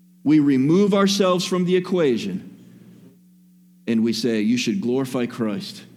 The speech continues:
because Christ is worthy of your glory." So our first point acknowledges the fact that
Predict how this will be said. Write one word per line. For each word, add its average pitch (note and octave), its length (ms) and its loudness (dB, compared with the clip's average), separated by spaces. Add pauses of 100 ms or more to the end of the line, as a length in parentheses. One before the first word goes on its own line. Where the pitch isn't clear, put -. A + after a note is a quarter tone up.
(720)
because - 320 -8
Christ G#2 440 -6
is F2+ 120 -8
worthy G2 440 -4
of E2 100 -8
your E2+ 80 -8
glory." E2 480 -8 (4000)
So D3 160 -2
our B2+ 80 0
first D#3 360 -2
point C#3+ 200 -2
acknowledges A2+ 640 -2
the G#2+ 100 -8
fact B2 340 -4
that G#2 180 -6